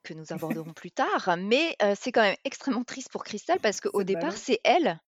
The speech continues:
Speaker 1: c'est elle qui a passé une annonce pour, euh, recruter deux filles pour monter le groupe de R and B qu'elle voulait, euh, mettre en place.
Speaker 2: Ouais, mais au bout d'un moment, en fait, elle a fini par lâcher, et puis les deux autres, elles se sont dit, « Ok, on y va sans elle, quoi. »
Speaker 1: Nous verrons cela, il faudra rester jusqu'à la fin de l'épisode.
Speaker 3: <laughs>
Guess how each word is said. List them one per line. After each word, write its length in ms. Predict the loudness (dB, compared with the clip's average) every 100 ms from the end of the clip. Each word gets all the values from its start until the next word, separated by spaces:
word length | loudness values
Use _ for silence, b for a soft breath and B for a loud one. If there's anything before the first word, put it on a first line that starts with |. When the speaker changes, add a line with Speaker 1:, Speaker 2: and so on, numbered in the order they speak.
| _
Speaker 1:
c'est 300 | -12 -6 -2
elle 200 | 0 0
qui 280 | -2 -8 -6
a 60 | -2
passé 300 | -2 -4 -4
une 120 | -4
annonce 300 | -4 -4 -6
pour, 300 | -8 -6 0
euh, 100 | 0
recruter 560 | 0 -4 -6 -4 -4
deux 480 | -4 -10 -8 -4 -4
filles 320 | -4 -8 -8
pour 200 | -8 -10
monter 300 | -10 -8 -6
le 120 | -6 -6
groupe 260 | -10 -8
de 180 | -4 -2
R 120 | -2
and 100 | -4
B 140 | -6 -6
qu'elle 160 | -8
voulait, 340 | -8 -6 -4 -4
euh, 300 | -6 -8 -12 -18 B B
mettre 220 | -10 -6 -4
en 60 |
place. 280 | -2 -4 -6 -18 _ _ -14
Speaker 2:
Ouais, 160 | -8 -6
mais 120 | -6
au 60 |
bout 140 | -8 -6
d'un 100 | -4
moment, 260 | -4 -4
en 60 | -6
fait, 180 | -8 -6
elle 120 | -6
a 40 |
fini 260 | -6 -6 -6
par 160 | -6 -6
lâcher, 360 | -6 -6 -6
et 60 | -8
puis 120 | -10
les 100 | -12
deux 220 | -10 -10
autres, 100 | -12
elles 80 | -14
se 60 | -10
sont 80 |
dit, « 120 | -8 -8
Ok, 140 | -8 -6
on 140 | -6
y 80 | -8
va 80 | -10
sans 240 | -10 -8
elle, 160 | -8 -10
quoi. » 160 | -14 -14 _ _ _ -18
Speaker 1:
Nous 180 | -14 -10
verrons 320 | -10 -10 -10 -8
cela, 480 | -8 -8 -8 -8
il 80 | -8
faudra 240 | -10 -12 -10
rester 360 | -10 -6 -4
jusqu'à 280 | -2 -4 0
la 160 | 2 4
fin 200 | 4 6
de 80 |
l'épisode. 720 | 6 4 0 -2 2 4 4
Speaker 3:
<laughs> 580 | 4 0 -2 -8 -10 -12